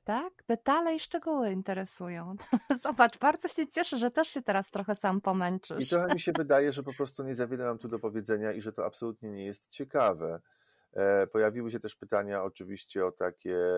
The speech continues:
Speaker 2: sytuacje domowe, o to, jak mieszkają pisarki i pisarze, gdzie się spotykaliśmy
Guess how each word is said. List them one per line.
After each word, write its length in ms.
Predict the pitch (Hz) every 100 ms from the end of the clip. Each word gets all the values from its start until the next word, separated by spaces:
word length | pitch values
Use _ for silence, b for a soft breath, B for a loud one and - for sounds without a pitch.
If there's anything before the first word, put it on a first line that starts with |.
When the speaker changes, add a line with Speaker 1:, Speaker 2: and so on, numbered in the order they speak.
| 90 87
Speaker 2:
sytuacje 560 | - 87 90 90 - 87
domowe, 880 | 90 90 95 107 101 95 92 92
o 120 | - 87
to, 240 | - 90
jak 240 | 90 87
mieszkają 560 | 95 92 - 92 101 98
pisarki 520 | 101 - 95 92 101
i 80 | 95
pisarze, 640 | 92 - 90 90 85 87
gdzie 140 | 82 90
się 120 | 95
spotykaliśmy 1080 | - 87 90 - 90 101 101 - 92 92